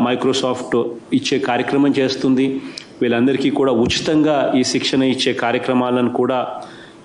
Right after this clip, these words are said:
రాష్ట్ర ప్రభుత్వం వాళ్ళతో ఒప్పందం చేసుకుని అడుగులు ముందుకు వేస్తా ఉంది. ఈ నలభై స్కిల్ కోర్సులకు సంబంధించి డేటా అనలిటిక్స్, ఆర్టిఫిషియల్ ఇంటెలిజెన్స్, సైబర్ సెక్యూరిటీ,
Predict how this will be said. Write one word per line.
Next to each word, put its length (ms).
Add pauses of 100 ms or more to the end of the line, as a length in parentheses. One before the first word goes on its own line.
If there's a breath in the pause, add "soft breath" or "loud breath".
(280)
రాష్ట్ర 300
ప్రభుత్వం 680 (480)
వాళ్ళతో 360
ఒప్పందం 460
చేసుకుని 360
అడుగులు 340
ముందుకు 340
వేస్తా 340
ఉంది. 400 (800 loud breath)
ఈ 400 (160)
నలభై 540
స్కిల్ 340
కోర్సులకు 540
సంబంధించి 920 (640 loud breath)
డేటా 680
అనలిటిక్స్, 720 (380)
ఆర్టిఫిషియల్ 600
ఇంటెలిజెన్స్, 800 (600 loud breath)
సైబర్ 500
సెక్యూరిటీ, 840